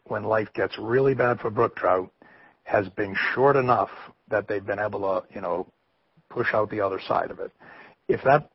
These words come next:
window doubles in length, I'm not sure these brook trout are gonna be able to, you know, survive it. And, uh,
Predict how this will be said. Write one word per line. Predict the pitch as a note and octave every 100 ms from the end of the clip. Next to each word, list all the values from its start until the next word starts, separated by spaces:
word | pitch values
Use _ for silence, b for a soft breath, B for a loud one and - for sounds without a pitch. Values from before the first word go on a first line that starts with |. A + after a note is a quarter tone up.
| _
window | A#2 B2+ C3 G#2 G2 G2+ G2+ A2+
doubles | A2 A2+ A#2 A#2 -
in | G#2
length, | G#2 A#2 C#3 - _ _ _ - -
I'm | A2+
not | A2 A#2
sure | - D3 G2+
these | D2+
brook | - - -
trout | - - - -
are | F#2
gonna | F#2 F2+
be | F2+
able | F2+ F#2
to, | - - - _ A#2
you |
know, | -
survive | - - F2 F2 E2
it. | - - _ _
And, | - F#2 F#2+ F#2+
uh, | G2+ G2